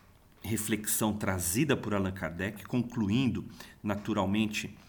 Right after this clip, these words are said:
esta, essa passagem, concluindo o estudo dessa passagem de Mateus. É interessante observar aqui,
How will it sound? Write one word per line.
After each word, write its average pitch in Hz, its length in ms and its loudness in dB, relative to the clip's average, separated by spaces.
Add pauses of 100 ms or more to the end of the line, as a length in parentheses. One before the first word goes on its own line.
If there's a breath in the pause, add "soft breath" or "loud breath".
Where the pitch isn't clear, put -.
(220 loud breath)
esta, 95 800 0 (440)
essa 101 240 0
passagem, 104 580 0
concluindo 110 560 2
o 98 40 4
estudo 131 460 0 (400 loud breath)
dessa 104 260 0
passagem 98 720 0 (240)
de 101 140 0
Mateus. 98 640 0 (220 loud breath)
É - 80 -2
interessante 143 600 2
observar 92 580 0
aqui, 98 460 -2